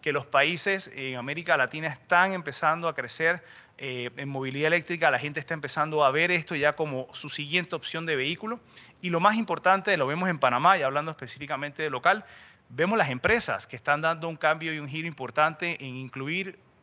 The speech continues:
ca-, eh, camiones cien por ciento eléctricos, flotas cien por ciento eléctricas para lo que es última milla y penúltima milla, y, y esto integrarlo inclusive con motos eléctricas para entrega, eh,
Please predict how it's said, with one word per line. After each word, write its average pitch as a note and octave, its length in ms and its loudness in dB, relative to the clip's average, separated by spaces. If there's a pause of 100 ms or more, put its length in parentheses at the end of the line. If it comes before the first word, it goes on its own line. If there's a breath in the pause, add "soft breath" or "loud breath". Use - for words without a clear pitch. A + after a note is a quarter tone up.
(140)
ca-, C3+ 240 0
eh, A#2+ 320 -6
camiones C#3+ 460 -4
cien E3+ 200 -6
por F3 140 -10
ciento E3+ 260 -4
eléctricos, E3 600 -4 (240 soft breath)
flotas G3 540 2
cien D#3+ 160 -4
por D#3 140 -10
ciento D#3 220 -8
eléctricas D3+ 400 -2
para B2 200 4
lo A2 120 -2
que C3+ 140 0
es C#3+ 120 -8 (300 loud breath)
última F3 440 -2
milla E3 200 -8
y F3 60 -10
penúltima D3+ 500 -6
milla, F3+ 320 2 (400 loud breath)
y, D#3+ 200 -10
y F3 60 0
esto F3+ 200 0
integrarlo F3+ 500 6
inclusive G3+ 600 -6 (300 soft breath)
con E3 400 -4
motos F#3+ 380 0
eléctricas G#3 460 -2
para D3 180 2
entrega, C#3 580 0
eh, C3+ 320 -6